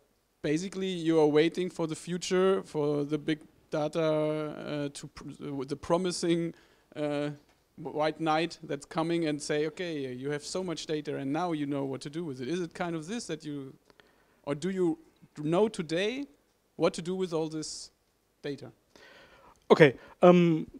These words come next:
Speaker 2: there really is a bit of a hope that we might use the data in the future, but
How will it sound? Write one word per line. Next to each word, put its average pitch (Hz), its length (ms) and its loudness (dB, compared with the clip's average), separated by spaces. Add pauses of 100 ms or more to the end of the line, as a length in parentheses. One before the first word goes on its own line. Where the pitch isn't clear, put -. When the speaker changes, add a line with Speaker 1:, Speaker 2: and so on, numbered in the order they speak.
(560)
Speaker 2:
there 165 180 12
really 220 320 12
is 202 340 12 (400)
a 185 100 12
bit 160 40 2 (100)
of 175 100 8
a 160 160 12
hope 220 380 10
that 185 140 10
we 175 100 8
might 170 240 12 (160)
use 185 240 6
the 175 100 2
data 170 420 12
in 170 100 4
the 165 40 4
future, 196 320 6
but 165 180 6